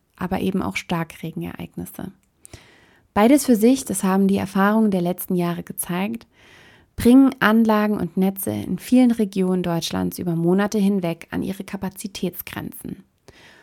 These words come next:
Und in solchen Phasen können Wartungs- und Instandhaltungsmaßnahmen,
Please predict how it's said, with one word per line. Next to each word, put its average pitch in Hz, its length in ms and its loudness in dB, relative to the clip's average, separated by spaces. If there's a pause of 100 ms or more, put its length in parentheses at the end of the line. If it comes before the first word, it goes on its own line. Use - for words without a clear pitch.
(140)
Und 185 240 -6
in 180 420 -4
solchen 180 420 -2
Phasen 214 640 4
können 190 320 2
Wartungs- 202 580 -2
und 240 200 -8
Instandhaltungsmaßnahmen, 190 1500 -4